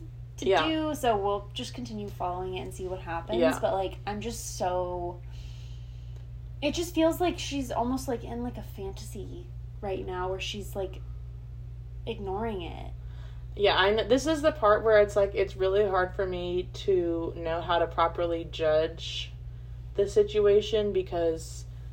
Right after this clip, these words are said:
Speaker 2: she hasn't directly spoken on it, and so is re-, and I know, like, she doesn't ever Google herself,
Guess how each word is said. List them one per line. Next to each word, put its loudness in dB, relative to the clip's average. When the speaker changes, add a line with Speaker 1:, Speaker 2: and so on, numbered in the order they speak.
Speaker 2:
she 2
hasn't 4
directly 2
spoken 0
on -2
it, 0
and -6
so 4
is -2
re-, -4
and 0
I 4
know, 4
like, 4
she 2
doesn't 2
ever 2
Google -2
herself, 4